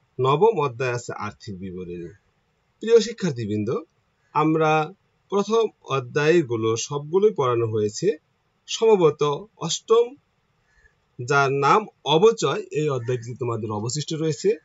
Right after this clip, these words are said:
আমি আশা করি দ্বিতীয় পত্র শেষ করে সেই অধ্যায়টিতে আসব। প্রিয় শিক্ষার্থীবৃন্দ, দ্বিতীয় পত্রে যে সমস্ত অধ্যায় তোমাদের জন্য রয়েছে,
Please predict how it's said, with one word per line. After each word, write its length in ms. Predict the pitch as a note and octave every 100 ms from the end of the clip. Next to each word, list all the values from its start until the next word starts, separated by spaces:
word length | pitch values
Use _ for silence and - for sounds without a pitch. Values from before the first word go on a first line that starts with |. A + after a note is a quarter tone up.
| _ _ _ -
আমি 400 | A#2+ B2+ B2 -
আশা 340 | B2+ - G#3+
করি 380 | D#3 A#2+ A2+ A2+ - _ _ _ _ B2
দ্বিতীয় 440 | A#2+ F3 G#3+ B3+
পত্র 360 | A3 F#3+ E3 E3
শেষ 340 | - C#3+ -
করে 280 | - C#3 C#3
সেই 400 | - B2+ A#2 D3+ _ _ _ -
অধ্যায়টিতে 520 | A2+ A2+ A#2+ C3 C#3+
আসব। 460 | C#3 C3+ C#3+ G3+ D4+ _ _ _ _ -
প্রিয় 180 | - A#3+
শিক্ষার্থীবৃন্দ, 840 | - - - - C#3 A#2 A#2 A#2+ D#3 _ _ _ _ _ _ _
দ্বিতীয় 340 | C#3 G3+ B3+ C#4
পত্রে 360 | C4 - A#3+
যে 140 | F3 F3
সমস্ত 340 | G#3 G#3 -
অধ্যায় 320 | C#3 B2+ D#3+
তোমাদের 380 | D#3 C3+ C3+ D3
জন্য 260 | D3+ D#3+ D#3+
রয়েছে, 580 | B2+ A2 G#2+ - C#3+